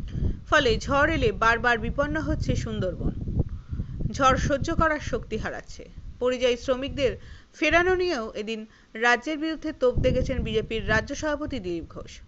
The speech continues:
তিনি বলেন, পরিযায়ী শ্রমিক এবং অন্যান্য যারা রাজ্যের বাইরে আছেন, তারা এতদিন রাজ্যে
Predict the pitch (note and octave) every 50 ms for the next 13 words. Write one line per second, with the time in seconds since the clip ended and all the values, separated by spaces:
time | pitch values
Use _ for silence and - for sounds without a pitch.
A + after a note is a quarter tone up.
0 | - - - - - - - - - - _ _ - B3 B3 B3 A#3+ G#3 A#3 A#3+
1 | B3+ C#4+ D#4 C4 A3+ A3+ B3 A#3+ A#3+ A3 A#3+ A#3 A#3+ A3+ - - B3+ B3+ C#4 D4+
2 | C#4 D4+ D4+ D4 C#4 C4 A3 - A3+ A3+ A#3+ B3+ C4+ C4+ C#4 C#4+ A#3 A3+ G#3+ G#3
3 | G3+ G3+ F#3+ G3 F#3+ F#3+ - G#3+ G3 F#3 F#3+ F#3+ G3 G#3 A#3 C4+ C#4+ C#4+ - -
4 | B3 G3+ F#3+ - F#3+ - C4+ - - G3+ G#3 C4+ C#4 B3 C4 G#3+ G3 G#3+ - -
5 | - - - - - - _ _ _ - - G#3 A3+ C4 C4 B3+ C4 - C#4